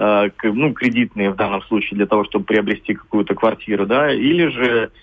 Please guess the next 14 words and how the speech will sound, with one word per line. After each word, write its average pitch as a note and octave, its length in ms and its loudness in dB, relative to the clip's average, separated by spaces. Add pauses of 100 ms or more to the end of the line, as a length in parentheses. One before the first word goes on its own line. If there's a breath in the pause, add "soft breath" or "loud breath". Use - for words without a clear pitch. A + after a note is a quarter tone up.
(220 soft breath)
люди, D3+ 260 2
которые, A2+ 920 2
э, G#2 540 2 (100)
ну, D3+ 220 -2 (420 loud breath)
скажем B2+ 220 0
так, A#2+ 220 -2
не A2+ 60 -8
хотят C#3 220 0
быть B2+ 140 0
привязаны C3 440 0
к - 60 -16
какому-то A#2 400 -12
конкретному A#2+ 560 -6
месту, C#3 500 -2